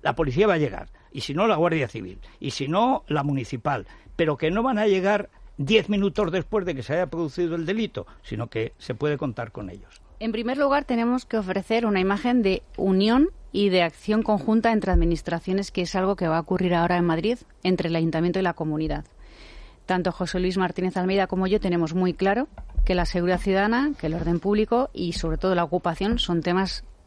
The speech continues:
Speaker 2: que preocupa mucho a los ciudadanos. Es que todos los días hay alguno que nos escribe, nos llama para decir que están ha-, harto preocupados porque,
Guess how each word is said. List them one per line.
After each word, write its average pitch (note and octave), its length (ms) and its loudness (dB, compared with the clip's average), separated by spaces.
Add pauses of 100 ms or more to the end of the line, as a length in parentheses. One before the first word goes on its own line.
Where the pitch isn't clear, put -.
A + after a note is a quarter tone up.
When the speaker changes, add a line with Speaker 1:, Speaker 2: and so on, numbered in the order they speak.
(160)
Speaker 2:
que F3 120 -2
preocupa F3 400 -2
mucho F#3+ 300 0
a - 20 0
los D#3 200 -2
ciudadanos. E3 360 -2
Es E3 100 -6
que E3+ 120 -6
todos G#3+ 260 0
los F#3+ 120 0
días G3 200 0
hay F3+ 100 0
alguno F3+ 300 0
que E3+ 60 0
nos D#3+ 120 0
escribe, F#3+ 320 -4
nos E3+ 140 0
llama F#3 220 -2
para F3 120 -4
decir F3 180 -4
que F3+ 80 -6
están F3+ 260 -6
ha-, E3+ 180 -8
harto - 360 -6
preocupados F#3+ 600 0
porque, E3 440 -4